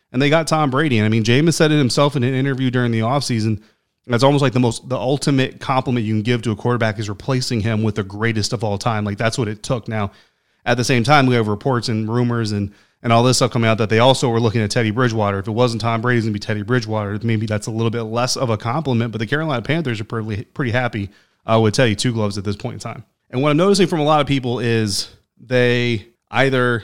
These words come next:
had the expectation that this was, this was gonna blow up in everybody's face, it was gonna be a terrible move,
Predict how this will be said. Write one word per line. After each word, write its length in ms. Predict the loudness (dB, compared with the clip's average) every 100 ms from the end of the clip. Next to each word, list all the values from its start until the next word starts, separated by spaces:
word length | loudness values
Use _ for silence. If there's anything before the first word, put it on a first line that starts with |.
| -8
had 280 | -2 0 2
the 120 | 0
expectation 580 | 0 -2 0 2 2 0
that 100 | -2
this 100 | -4
was, 100 | -6
this 180 | -4 -4
was 100 | -2
gonna 180 | -2 -2
blow 280 | 0 0 0
up 100 | 0
in 80 | -2
everybody's 340 | -2 -2 -2
face, 220 | -2 -4
it 20 |
was 80 | -4
gonna 80 | -6
be 80 | -6
a 60 |
terrible 400 | -4 -4 -2 -2
move, 280 | -2 -2 -4